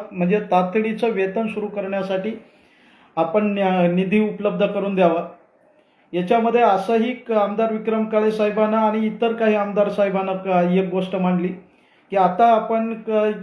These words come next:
एक जुलै दोन हजार म्हणजे जुलै महिन्याचं वेतन तातडीनं निघावं, याच्यासाठीचं क-, तातडीनं निधी उपलब्ध करून द्या. आणि एरियसचा जो निधी आहे, तो एरियसचा निधी, अ, ज-, पा-,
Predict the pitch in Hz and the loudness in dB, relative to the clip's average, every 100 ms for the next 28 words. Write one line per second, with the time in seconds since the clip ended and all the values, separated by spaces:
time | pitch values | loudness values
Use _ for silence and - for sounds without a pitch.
0 | - 196 175 214 202 180 220 220 214 208 | -14 -6 2 2 2 0 0 2 2 0
1 | 190 196 202 208 214 170 190 220 214 208 | 2 2 0 0 -2 -2 0 2 2 0
2 | 202 202 214 208 196 190 202 190 190 196 | 0 -2 -2 -2 -2 -2 -2 0 0 -2
3 | 202 202 196 185 185 190 208 202 185 202 | -4 -4 -4 0 2 2 2 -2 -2 -2
4 | 185 190 196 190 208 202 - 185 180 175 | -4 -4 -6 -6 -4 -4 -4 -6 0 0
5 | 175 196 202 190 185 180 190 190 185 185 | 0 -4 -4 -2 -2 0 0 -2 -2 -2
6 | 185 185 185 185 185 190 - - _ _ | 0 0 0 0 0 -2 -6 -18 _ _
7 | _ _ _ _ _ _ _ _ _ _ | _ _ _ _ _ _ _ _ _ _
8 | _ _ - 151 185 233 262 196 175 190 | _ _ 0 2 4 4 2 2 4 4
9 | 220 254 254 262 254 254 240 220 190 214 | 4 4 4 4 -2 -2 -4 -4 -2 0
10 | 190 156 208 214 - 226 226 202 208 226 | 0 -2 -4 -6 2 2 2 0 0 2
11 | 226 220 240 233 214 196 202 208 247 - | 0 0 -2 0 0 -2 -4 -4 -8 -14
12 | _ _ _ _ - 180 185 185 180 165 | _ _ _ _ -4 4 6 6 4 0
13 | 156 - _ - - 170 165 | -8 -12 _ -20 -6 0 0